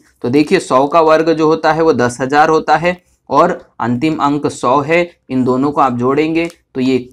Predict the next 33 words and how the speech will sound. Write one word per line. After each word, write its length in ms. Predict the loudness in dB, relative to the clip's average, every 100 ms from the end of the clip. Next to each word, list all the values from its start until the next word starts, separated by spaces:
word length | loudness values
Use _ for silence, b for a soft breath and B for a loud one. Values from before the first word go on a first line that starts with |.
| _ -12
इक्वेशन 440 | -6 -4 -2 -4
इसको 200 | -4 -6
सेटिस्फाई 480 | -6 -6 -6 -4 -4
करेगी। 400 | -4 -8 -8 -10
इसका 260 | -10 -6 -4
मतलब 280 | -2 -4
इसका 240 | -4 -6 -8
सही 340 | -4 -4 -4 -4
आंसर 420 | -6 -4 -2 -2
जो 140 | -2
होगा 340 | -2 -2 -4 -8 b _
ऑप्शन 380 | -6 -6 -6 -6
सी 220 | -6 -4
होगा, 420 | -2 -2 -2 -2 -4 B _
कुल 200 | 0 0
पदों 280 | 0 -2 -4
की 140 | -4 -8
संख्या 380 | -8 -10 -6 -6
इसमें 360 | -6 -4 -6 -6 _ -20
सौ 200 | -6 -4
होगी। 480 | -4 -6 -8 -10 -12 _ _ -2
तो 320 | -2 -2 -4 -6
ये 100 | -4
लेंथी 360 | -2 -4 -6
क्वेश्चन 360 | -6 -6 -4 -6
था 140 | -4
लेकिन 300 | -4 -4 -4
लॉजिकल 520 | -2 -2 -4 -2 -4
था, 120 | -4 -6
इसीलिए 380 | -8 -6 -4
मैंने 200 | -4 -6
लिया 240 | -6 -6 -6
है 160 | -8